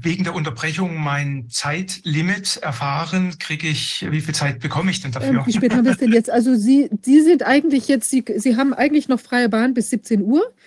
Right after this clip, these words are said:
Speaker 2: Und wenn es eben, ähm, wenn es noch ein bisschen länger geht, ist es jetzt, äh, auch kein Problem, weil wir ja vielleicht auch ein bisschen
Speaker 1: Ja.
Speaker 2: kompensieren wollen, was wir jetzt gerade verloren haben.
Speaker 1: Okay, ich versuche wirklich ein paar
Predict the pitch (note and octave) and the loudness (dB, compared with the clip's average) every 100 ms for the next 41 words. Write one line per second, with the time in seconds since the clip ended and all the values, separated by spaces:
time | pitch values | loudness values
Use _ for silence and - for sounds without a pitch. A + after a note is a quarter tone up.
0 | - _ B3 G#3 A#3 B3 - A#3 A3+ A3 | -20 _ 0 4 4 4 0 0 4 6
1 | G#3+ - G#3 G#3 G3 F#3 - G#3 G#3+ G#3+ | 6 2 0 0 -2 -4 -2 2 2 2
2 | G#3 G3+ G3+ A3 G3 G#3 G3+ G3+ F#3 - | 0 -2 0 0 2 2 2 -2 -4 -8
3 | G3+ G3+ F#3+ - - F3 G3 G3 - G3 | -6 -4 -6 -10 -10 -6 -4 -2 -4 -6
4 | - G#3 - F#3+ F#3+ G3 F3+ F3+ F#3 F#3 | -4 -6 -4 -2 2 2 0 -2 -2 -2
5 | - G3 E3 F3+ F3 G#3 - F#3+ G#3 F3+ | -6 -6 -6 -8 -6 -4 -4 0 0 2
6 | F#3+ F#3 F3+ F3 F#3 F#3+ D#3+ - E3 F3+ | 0 0 -2 -2 -6 -8 -8 -12 -10 -10
7 | E3+ E3 E3+ E3 F3+ _ _ _ _ _ | -10 -10 -12 -12 -16 _ _ _ _ _
8 | _ _ _ - A#2 D3+ A#2+ - F#3+ F#3+ | _ _ _ -4 -2 -2 -2 -4 -2 -2
9 | F#3+ D#3+ E3 D3+ D#3+ - D#3 D3 | -4 -6 -8 -8 -8 -6 -6 -6